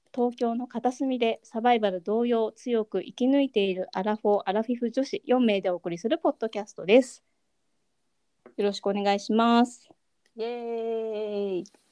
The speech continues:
Speaker 1: イエーイ。
Speaker 2: イエーイ。
Speaker 1: えーっとですね、
Speaker 2: イエ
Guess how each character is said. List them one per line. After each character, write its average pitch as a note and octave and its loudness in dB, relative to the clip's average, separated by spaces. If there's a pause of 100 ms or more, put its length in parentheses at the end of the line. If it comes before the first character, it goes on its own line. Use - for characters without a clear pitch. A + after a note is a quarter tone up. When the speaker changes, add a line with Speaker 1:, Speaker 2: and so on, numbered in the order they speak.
(140)
Speaker 1:
イ A3 6
エ A3 8 (340)
ー - 6
イ。 F3 -2 (120)
Speaker 2:
イ A3 8
エ G#3+ 6
ー - 2
イ。 - -2
Speaker 1:
え - -4 (300)
ー - 8
っ - -20 (240)
と - -8
で F#3 -4
す - -18
ね、 F#3+ 10
Speaker 2:
イ G3 10
エ F#3+ 10